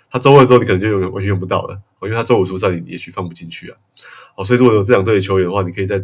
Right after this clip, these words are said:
周-，周二比赛完就把他们丢掉了，哦，周三就去捡其他球队的球员，哦，不然你就会白-，等于白白五天了，五天都用不到那个球员了，那就是对，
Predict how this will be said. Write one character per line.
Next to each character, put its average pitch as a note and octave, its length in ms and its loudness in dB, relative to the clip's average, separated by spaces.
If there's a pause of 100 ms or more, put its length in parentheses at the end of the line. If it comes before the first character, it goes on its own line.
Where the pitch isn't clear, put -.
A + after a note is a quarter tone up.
周-， - 180 -14 (120)
周 G#2 140 -2
二 G2 380 -2 (180)
比 F#2+ 80 -18
赛 G#2+ 120 -6
完 F#2 120 -2
就 G2 60 -12
把 E2 80 -10
他 E2 60 -10
们 F2+ 100 -12
丢 E2+ 160 -14
掉 E2 160 -10
了， - 160 -16
哦， E2+ 160 -20
周 G#2 160 -6
三 G2+ 160 -4
就 G2 40 -6
去 G2 140 -6
捡 F2+ 240 -12
其 - 140 -16
他 F2 120 -10 (160)
球 - 160 -20
队 F2 120 -10
的 - 40 -14
球 - 220 -20
员， C#2 120 -20 (360)
哦， F2 80 -18
不 G#2 80 -4
然 F2+ 100 -4
你 F2 40 -10
就 F#2+ 40 -10
会 G2+ 120 -4
白-， G2 180 -8
等 F2+ 100 -6
于 F2 40 -8
白 F#2 100 -6
白 G2+ 140 -2
五 F#2+ 80 -2
天 F#2 320 -6
了， F2+ 100 -12 (300)
五 G2 100 -12
天 G#2+ 160 -4
都 A2+ 60 -2
用 A2 100 -2
不 G#2 80 0
到 G2+ 180 0 (200)
那 A2+ 60 -10
个 G2 40 -6
球 F2+ 220 -10
员 E2+ 100 -10
了， - 120 -18
那 G2 40 -12
就 F#2+ 100 -10
是 F#2 180 -16
对， F2+ 280 -6